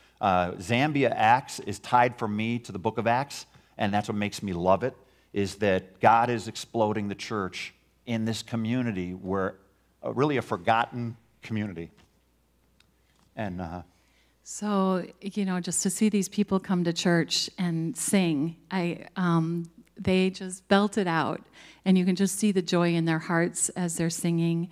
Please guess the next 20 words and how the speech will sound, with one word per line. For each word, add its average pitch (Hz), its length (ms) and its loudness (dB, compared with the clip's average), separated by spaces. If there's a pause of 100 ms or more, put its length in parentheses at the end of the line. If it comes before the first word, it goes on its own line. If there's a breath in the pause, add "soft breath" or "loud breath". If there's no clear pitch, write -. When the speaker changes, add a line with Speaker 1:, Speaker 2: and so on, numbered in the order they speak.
(320 loud breath)
Speaker 2:
And 214 100 6
you'll 220 80 4
see 247 160 0
it 240 80 0
in 226 100 2
the 202 80 -2
schools 196 500 2
too, 160 460 0
um, 165 300 2
the 175 80 -2
singing, 180 460 -2
and 170 160 -4
you'll 170 100 -4
see 180 300 -2
a 170 60 -2
Christian 180 360 -6
impact 170 580 -2
within 175 360 0
the 170 80 0
schools. 180 640 -4